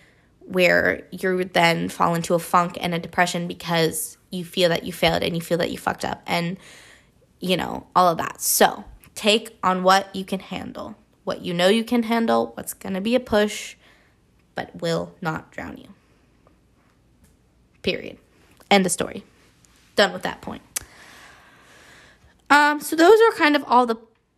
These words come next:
points of subtle ways that we tend to self-sabotage. Again, those first three points that I talked about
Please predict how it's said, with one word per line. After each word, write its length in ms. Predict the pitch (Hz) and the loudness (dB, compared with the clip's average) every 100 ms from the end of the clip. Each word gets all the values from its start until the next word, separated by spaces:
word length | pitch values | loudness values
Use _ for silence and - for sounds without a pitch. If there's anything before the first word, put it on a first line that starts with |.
| _ | _
points 480 | - - 262 247 240 | -12 -2 0 2 -2
of 200 | - 202 | -2 -4
subtle 460 | 208 - 220 220 220 | -2 2 2 4 2
ways 600 | 202 190 190 202 196 - _ _ _ _ _ _ _ _ - _ _ _ _ _ - 226 | 2 4 2 0 -2 -10 _ _ _ _ _ _ _ _ -20 _ _ _ _ _ -16 -6
that 140 | 190 | -4
we 100 | 190 | -4
tend 260 | 190 185 190 | -4 -6 -4
to 60 | |
self-sabotage. 880 | - 175 180 190 185 - 180 175 185 - - - | -2 0 0 -2 -2 0 2 2 2 -8 -6 0
Again, 380 | 208 226 233 | 4 4 4
those 260 | 214 208 214 | 2 2 0
first 380 | - 240 247 - | 2 2 2 0
three 140 | 247 | -2
points 300 | 240 226 226 | 2 2 2
that 120 | 220 | 2
I 100 | 214 | 2
talked 320 | 214 220 208 - | 2 2 0 4
about 300 | 202 202 | 4 4